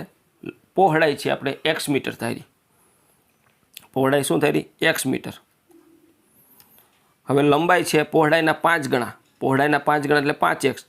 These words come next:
થી ચાર મીટર ઓછી એટલે ઓછા ચાર, એટલે લંબાઈ થશે પાંચ એક્સ ઓછા ચાર. હવે પરિમિતિનું સૂત્ર છે લંબાઈ વત્તા પહોળાઈ, બે ગુણ્યા લંબાઈ વત્તા પહોળાઈ, એમાં કિંમત મૂકવાની. પરિમિતિ છે આપણને ચાલીસ આપી છે, એટલે ચાલીસ બરાબર બે,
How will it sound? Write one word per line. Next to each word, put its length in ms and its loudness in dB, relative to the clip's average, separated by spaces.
થી 220 4
ચાર 180 2
મીટર 260 -2
ઓછી 300 -2
એટલે 120 -8
ઓછા 320 -2
ચાર, 160 2
એટલે 160 -4
લંબાઈ 440 2
થશે 280 0
પાંચ 220 -2
એક્સ 280 -2
ઓછા 320 -4
ચાર. 140 -4
હવે 180 -2
પરિમિતિનું 480 2
સૂત્ર 300 -2
છે 100 -6
લંબાઈ 420 -2
વત્તા 280 -2
પહોળાઈ, 320 2
બે 380 2
ગુણ્યા 400 2
લંબાઈ 340 0
વત્તા 280 -4
પહોળાઈ, 320 0
એમાં 200 -2
કિંમત 260 0
મૂકવાની. 360 -4
પરિમિતિ 500 2
છે 120 0
આપણને 280 0
ચાલીસ 360 0
આપી 220 -6
છે, 40 -4
એટલે 200 -6
ચાલીસ 320 2
બરાબર 320 0
બે, 100 4